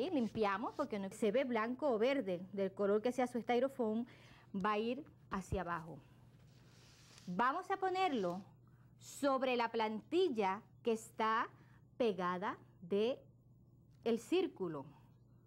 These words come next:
Fíjense que ahí debajo tenemos el óvalo grande, ¿se acuerdan?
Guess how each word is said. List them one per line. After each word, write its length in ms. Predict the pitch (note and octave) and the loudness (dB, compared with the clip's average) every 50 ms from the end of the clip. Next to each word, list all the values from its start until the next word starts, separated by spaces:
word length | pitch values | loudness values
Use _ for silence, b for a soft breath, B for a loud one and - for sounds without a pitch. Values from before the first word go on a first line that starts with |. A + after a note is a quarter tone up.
| - - - - - - - - | -20 -20 -20 -20 -20 -20 -8 -2
Fíjense 340 | G#3 A3 A#3+ B3 B3+ C#4+ C4+ | 0 2 2 2 0 -2 0
que 80 | C#4 | 0
ahí 100 | C4+ C#4+ | 0 0
debajo 300 | C4+ D4+ D4 C#4 D4+ E4 C#4 | 0 2 2 2 2 2 0
tenemos 360 | D4 B3 B3+ C4+ C#4+ D#4 D4+ | 0 0 0 2 2 2 2
el 120 | D4 A#3 | 2 2
óvalo 280 | A#3+ B3 C4 C4+ C4 B3 | 2 2 2 2 0 0
grande, 360 | A#3+ A3 A3 A3 A3 G3 F#3 | 0 0 0 0 -2 -2 -4
¿se 100 | F#3+ A3 | -2 -2
acuerdan? 640 | G3+ G3+ - E4+ E4 C#4+ A3+ F#3+ E3+ D#3+ D#3 D3+ | -2 0 0 0 2 2 0 0 -2 -4 -4 -8